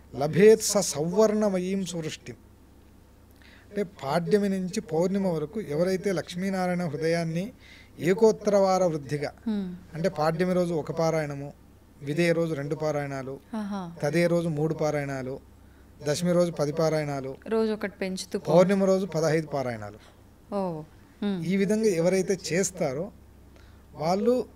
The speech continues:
Speaker 1: లభేత్ సవర్ణమయీం సువృష్టిం, అంటే
Speaker 2: అంటే?
Speaker 1: బంగారు వర్షమే వాళ్ళ దగ్గర కురుస్తుంది అనుకోని.
Speaker 2: మ్మ్.
Speaker 1: అంటే బంగారు వర్షం అంటే డైరెక్ట్ దేవు-, ఇట్లా వర్షం పడుతుందని కాదు.
Speaker 2: మ్మ్.
Speaker 1: అంటే వాళ్ళు ఏ పనిలో చేయి పెట్టినా అన్ని పనులు సక్సెస్ అయిపోవడము,
Speaker 2: మ్మ్.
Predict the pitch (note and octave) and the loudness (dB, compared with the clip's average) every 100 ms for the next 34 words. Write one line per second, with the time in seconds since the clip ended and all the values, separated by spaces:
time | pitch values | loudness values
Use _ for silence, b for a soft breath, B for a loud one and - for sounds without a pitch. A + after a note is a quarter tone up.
0 | C#3 D3 D#3+ G3+ A#3 A3+ - D3+ F3+ A#3 | -6 -4 2 4 4 2 -2 -2 4 4
1 | A3+ A3+ G#3 G#3 G#3+ G3 F3 E3+ - - | 6 2 2 0 0 -2 -4 -4 -6 -10
2 | B2 - - D#3 G#3+ A3 - E3+ G3+ A3 | -16 -18 -12 -6 -4 -2 -2 2 4 6
3 | G3+ E3 - G#3+ A3+ A3+ F#3 E3+ F3+ D#3+ | 4 2 0 0 2 4 2 0 -2 -4
4 | D3+ C#3+ - C#3 B2 G#2+ G2 G2+ - - | -8 -8 -12 -12 -12 -12 -16 -20 -20 -20
5 | - A3 G#3 G#3 D3+ D3 F3+ A3 E3+ D#3+ | -6 -4 0 -2 0 0 6 6 6 2
6 | G#3+ G#3+ G#3 F3 E3+ F#3+ - G3 F3+ G3+ | 0 0 0 2 2 0 0 0 2 2
7 | F#3+ E3+ E3 D3+ C#3+ G#3+ F#3+ E3+ G#3 G#3 | 0 -2 -2 -2 -2 4 4 4 0 -2
8 | F#3 D3 G2+ G#3+ G3 E3 F3 - - F3 | 0 -2 -2 -4 -4 -8 -12 -18 -8 -2
9 | F3+ E3 C3+ D3 G#3+ G#3+ - F#3 A3 A3+ | -2 -2 -8 0 4 4 2 0 4 4
10 | G#3+ - - F3 F#3+ F#3 E3+ D3+ F#3 F#3+ | 4 -2 -12 -2 0 0 -2 -4 -6 -6
11 | - - D3+ F#3 A3 F#3+ F#3+ F3 E3 F#3+ | -16 -18 -8 -2 0 0 -2 -4 -6 -6
12 | F3 F3+ E3 D#3 D#3 D3+ C#3 C3 C3+ G#3+ | -2 0 0 -2 -4 -4 -4 -8 -10 -6
13 | G3+ E3+ | -6 -6